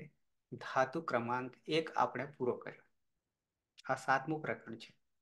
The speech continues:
સાથે સાથે ચોથા પ્રકરણમાં ધાતુઓની યાદી છે. હવે તમને અહીંયા દેખાશે આ પ્રકરણ ચાર છે,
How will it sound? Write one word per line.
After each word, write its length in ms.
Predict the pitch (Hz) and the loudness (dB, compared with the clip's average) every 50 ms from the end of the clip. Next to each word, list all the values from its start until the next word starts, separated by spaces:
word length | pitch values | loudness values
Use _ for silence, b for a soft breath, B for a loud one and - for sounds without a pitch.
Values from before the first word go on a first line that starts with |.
| _ _ _ _ _ _ _ _ _ _ _ _ _ _ _ _ _ - | _ _ _ _ _ _ _ _ _ _ _ _ _ _ _ _ _ -10
સાથે 340 | - - 131 127 - - 185 | 0 2 2 2 4 2 0
સાથે 380 | 180 - 160 156 151 - 156 160 165 190 - - _ _ _ _ _ - | 4 4 4 2 4 2 2 2 2 0 -4 -10 _ _ _ _ _ -2
ચોથા 320 | - 143 143 143 - 180 180 | 0 0 0 4 4 4 4
પ્રકરણમાં 680 | 180 - 123 - - 123 120 120 117 117 135 147 156 165 180 - _ _ _ _ _ _ _ _ _ - | 4 2 0 0 0 0 2 2 2 2 2 2 0 -2 -6 -12 _ _ _ _ _ _ _ _ _ -18
ધાતુઓની 840 | 120 - - 113 120 123 123 - - 147 147 151 156 156 165 180 185 202 - - _ _ _ - 117 | -14 -8 0 2 4 2 2 0 -2 0 2 2 2 2 0 -2 -4 -4 -8 -16 _ _ _ -8 -2
યાદી 460 | 120 120 120 123 127 135 147 151 147 | 4 6 6 6 6 4 0 0 0
છે. 200 | 147 - - - - _ _ _ _ _ _ _ _ _ _ _ _ _ _ _ _ _ - | -2 -6 -10 -16 -20 _ _ _ _ _ _ _ _ _ _ _ _ _ _ _ _ _ 0
હવે 160 | 123 135 165 | 2 2 4
તમને 300 | 170 170 160 165 160 160 | 4 2 0 2 2 0
અહીંયા 340 | 160 - 143 139 143 135 127 | 2 2 2 2 2 2 0
દેખાશે 460 | 131 120 - - 120 113 - - 143 160 - - - _ _ _ _ _ _ _ _ _ _ _ _ | 0 0 0 0 0 0 0 -2 -4 -4 -4 -6 -10 _ _ _ _ _ _ _ _ _ _ _ _
આ 200 | - - 143 147 147 147 - - _ _ _ | 0 2 4 4 4 2 -2 -10 _ _ _
પ્રકરણ 400 | - 135 123 - - 131 160 185 - | -2 -2 0 2 0 0 0 -2 -2
ચાર 260 | - 127 107 104 - - | 0 0 2 2 0 -4
છે, 140 | - - | -10 -16